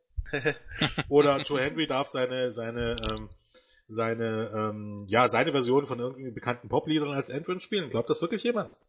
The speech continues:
Speaker 2: Wie gesagt, das ist immer die Frage, will ich das Original oder will ich das weichgespülte W W E Verschnitt
Speaker 1: Deswegen,
Speaker 2: davon?
Speaker 1: deswegen ist es eben, wie du sagst, auch abhängig, äh, nicht abhängig unbedingt von der Konkurrenz,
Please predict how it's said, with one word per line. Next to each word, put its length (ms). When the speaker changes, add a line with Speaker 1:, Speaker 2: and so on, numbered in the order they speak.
Speaker 2:
Wie 60
gesagt, 240
das 100
ist 100
immer 120
die 100
Frage, 340
will 100
ich 80
das 140
Original 480
oder 180
will 80
ich 100
das 180
weichgespülte 560
W 140
W 280
E 60
Verschnitt 260
Speaker 1:
Deswegen, 360
Speaker 2:
davon? 180
Speaker 1:
deswegen 380
ist 100
es 140
eben, 280
wie 80
du 80
sagst, 340
auch 120
abhängig, 600
äh, 180
nicht 200
abhängig 320
unbedingt 400
von 140
der 80
Konkurrenz, 720